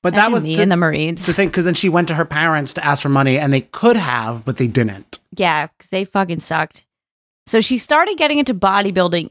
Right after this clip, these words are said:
Speaker 2: in the Marines. And also what I loved that you don't find out till the end is that she was, like, really short. She was, like, five three
Speaker 1: I
Speaker 2: and just, like,
Speaker 1: know.
Speaker 2: fucking jacked. So I kinda get why she would, like,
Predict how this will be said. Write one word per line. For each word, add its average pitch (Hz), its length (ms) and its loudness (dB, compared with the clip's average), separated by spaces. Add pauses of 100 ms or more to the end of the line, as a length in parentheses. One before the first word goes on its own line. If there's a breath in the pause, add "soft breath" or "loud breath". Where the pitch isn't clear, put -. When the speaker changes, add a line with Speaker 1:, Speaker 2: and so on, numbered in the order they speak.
Speaker 2:
in 214 140 4
the 233 60 4
Marines. 165 440 2
And 202 280 -2
also 302 240 0
what 370 120 0
I 330 80 4
loved 180 380 0
that 170 140 2
you 185 80 -2
don't 170 200 0
find 185 160 0
out 170 160 0
till 185 100 -6
the - 140 0
end 190 200 0
is 190 100 0
that 202 160 2
she 254 200 -4
was, 453 220 0
like, 453 120 -4
really 190 300 2
short. 165 400 -2
She 185 140 -4
was, 190 120 -4
like, 202 140 -2
five 165 400 -2
three 170 480 -6 (360)
Speaker 1:
I - 200 -4
Speaker 2:
and 220 100 4
just, 226 220 0
like, 214 140 0
Speaker 1:
know. 117 160 -10
Speaker 2:
fucking 208 400 -2
jacked. - 460 -4
So 214 440 0
I 277 120 0
kinda 480 320 -2
get 233 200 0
why 233 140 2
she 240 260 -4
would, 220 180 0
like, 180 380 0